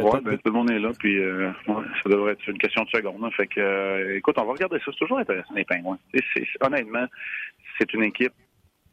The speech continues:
Speaker 1: c'est, c'est une équipe qui est le fun à regarder, mais, euh, portez attention ce soir, là, à, au travail défensif, leur structure défensive. Le Canadien a affronté les Bruins, qui avaient une excellente stru-, structure défensive, puis ils vont affronter une autre équipe qui a une bonne structure défensive, euh, ce soir, qui vont bien protéger, euh,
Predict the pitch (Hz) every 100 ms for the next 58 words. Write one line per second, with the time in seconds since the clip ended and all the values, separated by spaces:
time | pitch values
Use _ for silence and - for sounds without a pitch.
0 | - - - 101 117 104 95 - 131 110
1 | 101 113 113 95 - 58 - - 127 -
2 | 170 143 110 127 - 98 - 123 131 127
3 | - - 67 - _ _ - 104 95 104
4 | 95 - 92 - 104 - - - - 113
5 | 104 98 87 - - - - - - -
6 | - - 101 92 117 - 107 113 98 104
7 | 127 104 95 98 95 101 107 - - 95
8 | 110 107 92 90 87 101 98 95 92 98
9 | 110 98 107 - - - 85 90 - -
10 | 90 90 90 - - 92 76 - - -
11 | 95 95 95 82 98 104 95 98 87 87
12 | 92